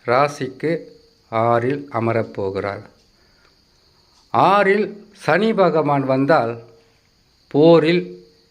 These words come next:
வெற்றி பெறுவதற்குண்டான வழியும் வாய்ப்புகளும் கிடைக்கும். ஆறில்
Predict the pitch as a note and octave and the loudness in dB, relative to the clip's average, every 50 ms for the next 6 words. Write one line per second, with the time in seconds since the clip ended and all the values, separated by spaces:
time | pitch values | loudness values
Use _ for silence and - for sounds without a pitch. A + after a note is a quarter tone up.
0 | _ _ - G#2+ A#2+ D3+ F3 F3+ F3 - A3 G#3 - D#3+ D#3 D3+ D3 C#3 C3+ B2+ | _ _ -12 -2 2 2 2 2 0 0 -2 0 2 2 2 4 4 2 2 2
1 | B2+ A2+ - - C3 A#2 A#2 A2+ A#2 A#2+ B2+ C3+ C3+ A2 G#2 A2 - - - _ | 0 -2 -2 -4 -4 -4 -2 -2 -2 -2 0 -2 -2 -2 -4 -6 -10 -18 -20 _
2 | _ _ _ _ _ _ - G#2 G2 G#2+ A#2+ B2+ C3 C#3+ C3+ A#2+ B2 C#3 D#3 C#3+ | _ _ _ _ _ _ -18 -8 -6 -4 -2 0 0 0 0 0 -2 -2 -4 -6
3 | - - _ _ _ _ _ _ - F#2 G#2 A2+ B2 C3+ C#3 C#3 - A#2 A2+ - | -10 -16 _ _ _ _ _ _ -16 -8 -4 -2 -2 -2 -4 -6 -8 -10 -10 -10
4 | - G2+ G2 G2+ A2+ A2+ - - G2+ F#2 F2+ F2+ - - F2+ - - _ _ _ | -10 -10 -10 -10 -10 -12 -14 -12 -12 -12 -12 -12 -16 -20 -20 -20 -20 _ _ _
5 | _ _ _ _ _ _ _ _ _ _ _ _ _ _ _ _ _ _ _ _ | _ _ _ _ _ _ _ _ _ _ _ _ _ _ _ _ _ _ _ _
6 | _ _ _ _ _ _ _ _ _ _ _ B2 B2 D3+ F#3 G#3 G#3+ A3 A3 A3+ | _ _ _ _ _ _ _ _ _ _ _ 2 2 4 4 4 2 0 0 -2
7 | G#3+ | 0